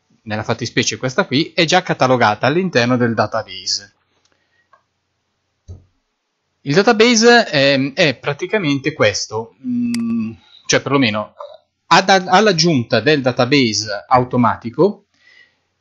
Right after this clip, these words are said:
c'è anche un data-, possiamo anche andare a inserire ulteriori informazioni per dare, per agevolare la ricerca. Quindi partiamo da quello automatico. Se io per esempio vado qui su aperture,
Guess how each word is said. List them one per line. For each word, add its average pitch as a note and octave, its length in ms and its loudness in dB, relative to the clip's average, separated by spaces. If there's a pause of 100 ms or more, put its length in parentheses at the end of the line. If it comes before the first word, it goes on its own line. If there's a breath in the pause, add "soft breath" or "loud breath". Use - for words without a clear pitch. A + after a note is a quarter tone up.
(540)
c'è G3+ 220 2
anche F3+ 340 2
un C3 100 0
data-, E3+ 280 2
possiamo F#3 380 2
anche C#3+ 260 2
andare C#3+ 360 2
a - 20 2
inserire C#3+ 480 0
ulteriori C3+ 560 2
informazioni E3+ 800 -4
per D3+ 340 2
dare, C#3 560 2 (300)
per C#3+ 140 2
agevolare C#3+ 720 4
la B2 120 0
ricerca. G#2+ 680 -6 (1900)
Quindi D3+ 220 2
partiamo G#3 380 2
da F#3 120 4
quello C3+ 180 4
automatico. B2 600 -2
Se G3 120 -2
io G#3+ 120 4
per D#3+ 120 0
esempio C3+ 360 0
vado B2 240 2
qui C#3 140 -6
su - 140 -6
aperture, A#2+ 800 -4